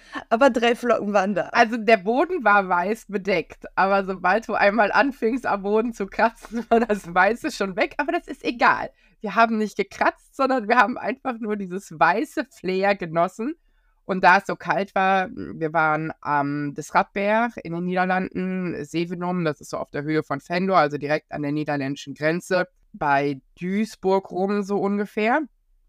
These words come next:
Speaker 2: damit man sich das vorstellen kann. Da gibt's ganz viele Seen und die waren alle zugefroren und darauf lag halt auch Schnee. Und deshalb gab's wirklich total weiße Weiten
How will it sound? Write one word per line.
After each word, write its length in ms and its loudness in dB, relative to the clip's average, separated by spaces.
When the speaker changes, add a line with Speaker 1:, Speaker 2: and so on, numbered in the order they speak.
Speaker 2:
damit 240 -2
man 140 -4
sich 120 -8
das 160 -2
vorstellen 440 -2
kann. 300 -2
Da 100 2
gibt's 260 -8
ganz 300 2
viele 280 -2
Seen 480 0
und 180 -10
die 160 0
waren 220 2
alle 260 -2
zugefroren 600 0
und 220 -6
darauf 400 4
lag 240 2
halt 240 -6
auch 220 2
Schnee. 460 -4
Und 140 -4
deshalb 320 0
gab's 260 -2
wirklich 460 -4
total 920 -4
weiße 920 0
Weiten 800 -2